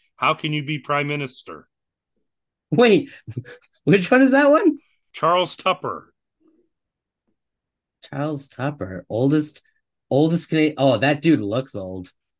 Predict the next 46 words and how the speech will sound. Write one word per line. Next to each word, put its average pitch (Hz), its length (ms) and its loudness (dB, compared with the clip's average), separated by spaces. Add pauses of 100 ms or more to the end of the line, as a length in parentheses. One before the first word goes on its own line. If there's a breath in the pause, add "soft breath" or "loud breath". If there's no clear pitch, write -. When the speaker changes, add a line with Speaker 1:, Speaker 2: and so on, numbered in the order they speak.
(520)
Speaker 1:
But 120 160 -8
look, 113 140 -6
Speaker 2:
Uh, 107 460 0 (360 loud breath)
never 233 340 6
sat 269 240 4
in 254 100 0
Parliament 269 360 6
as 269 120 2
prime 277 220 6
minister. 269 600 2
Speaker 1:
How 156 240 -2
can 190 160 -2
you 202 80 2
Speaker 2:
What? 147 100 -4
Speaker 1:
be 185 160 0
prime 165 280 -2
minister 139 580 -6 (320 soft breath)
if - 180 -8
you 151 100 -2
don't 151 240 -8 (100)
actually 147 480 -6
get 139 240 -10
to 127 300 -10
sit? - 340 -14 (140)
Well, 135 80 0
Speaker 2:
Matt, 196 240 2
Speaker 1:
he's 185 80 -4
o-, 196 100 -2
Speaker 2:
I 160 80 -4
think, 180 260 -8 (360)
I 180 80 -2
think 220 160 -4
he 254 60 2
was 247 220 -2
Speaker 1:
he - 120 -14
Speaker 2:
a 202 240 -2 (140)
prime 208 180 0
minister 208 300 -8
less 208 220 -6
time 214 200 -6
than 214 100 -10
the 214 120 -6
other 262 180 -4
guy. 104 360 -6 (240)
Speaker 1:
Two 175 180 -6
months. - 800 -8